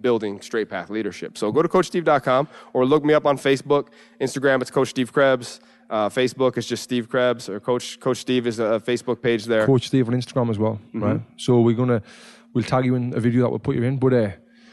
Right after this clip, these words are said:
Speaker 2: I think this has been really good. And like, like I was telling Glenn earlier on, one of the,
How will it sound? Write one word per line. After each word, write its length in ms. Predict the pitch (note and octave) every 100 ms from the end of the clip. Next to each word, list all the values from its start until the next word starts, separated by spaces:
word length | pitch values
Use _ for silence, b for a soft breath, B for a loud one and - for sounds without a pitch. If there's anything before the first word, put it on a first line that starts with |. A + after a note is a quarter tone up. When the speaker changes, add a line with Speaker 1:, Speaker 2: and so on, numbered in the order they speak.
| B B
Speaker 2:
I 60 |
think 120 | G2 F3
this 160 | D#3
has 80 | B2+
been 280 | A2 A#2 A2+
really 220 | B2 G#2
good. 200 | G2 D#3
And 240 | C3 G#2 A#2+
like, 240 | C3+ -
like 160 | B2+ A#2+
I 80 | A2+
was 240 | A2+ A2
telling 280 | - A#2+ A2
Glenn 180 | B2+ C#3+
earlier 260 | B2+ A2+
on, 180 | B2+ B2+
one 140 | A2+ B2+
of 100 |
the, 60 | A2+